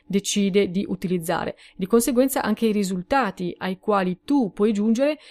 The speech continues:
possono essere molto diversi dai risultati che può ottenere un altro autore.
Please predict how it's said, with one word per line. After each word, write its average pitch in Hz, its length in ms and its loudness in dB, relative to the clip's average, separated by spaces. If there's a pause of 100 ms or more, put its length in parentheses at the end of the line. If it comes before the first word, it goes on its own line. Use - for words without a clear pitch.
(100)
possono 208 280 -4
essere 196 260 -4
molto 190 280 -4
diversi 226 440 -2
dai 196 120 -4
risultati 190 540 -4
che 180 140 -12
può 190 180 -2
ottenere 185 520 -4
un 196 180 -2
altro 180 420 -4
autore. 170 520 -6